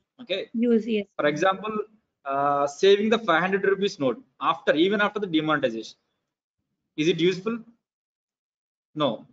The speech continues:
Speaker 1: But like the, like those things, are saving the, uh, you know, every, every, uh, things like wallets, pens, or which are, which are not useful at all, saving those things.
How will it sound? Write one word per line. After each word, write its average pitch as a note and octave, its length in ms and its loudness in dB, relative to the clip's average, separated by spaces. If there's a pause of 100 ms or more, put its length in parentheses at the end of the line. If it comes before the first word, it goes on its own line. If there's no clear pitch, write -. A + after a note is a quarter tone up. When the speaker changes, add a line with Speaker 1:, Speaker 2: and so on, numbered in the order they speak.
Speaker 1:
But F3 280 0 (360)
like E3+ 220 2
the, E3 240 0
like E3+ 180 0
those F3+ 140 2
things, B2+ 240 -10 (100)
are D3+ 240 0
saving G3+ 460 2
the, A3 80 2
uh, C#3 880 0 (520)
you D#3 60 -10
know, E3 300 -4
every, G#3 540 -2
every, G3 440 0
uh, C3+ 360 -2 (120)
things F#3 280 -4
like D#3 160 -2
wallets, C#3+ 580 2
pens, C#3+ 480 -4 (220)
or D#3+ 100 -2
which E3 200 -2
are, G3+ 280 0 (200)
which D#3+ 120 -6
are G#3+ 120 2
not E3+ 280 2
useful F#3+ 320 -2
at C3 140 0
all, D#3+ 240 -2 (100)
saving G#3 420 2
those E3+ 200 2
things. B2 260 -10